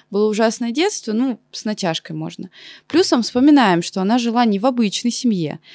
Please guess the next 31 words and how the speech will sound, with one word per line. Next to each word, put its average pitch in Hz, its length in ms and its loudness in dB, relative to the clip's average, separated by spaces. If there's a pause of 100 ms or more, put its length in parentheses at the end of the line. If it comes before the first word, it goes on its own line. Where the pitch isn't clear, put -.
(180)
и 175 60 0
она 247 160 6
была 240 260 6
окружена 196 480 0
всем, 247 320 0
кем 285 280 0
только 226 320 -2
можно. 202 520 -2 (420)
У 170 60 -4
неё 254 180 6
было 254 260 2
всегда 208 320 0
всё, 277 280 -4
что 220 180 -6
она 196 180 -2
захочет. - 640 -4 (340)
Ладно, 170 300 4
у - 20 0
неё 196 160 6
не 202 120 6
было 180 200 4
домоводства, 175 580 4
которого 196 360 2
она 185 120 4
хотела, 175 420 -2
но, 160 100 -4
в - 60 -16
принципе, 285 580 2 (500)
она 202 200 0
была, 180 480 2
а, 165 560 -2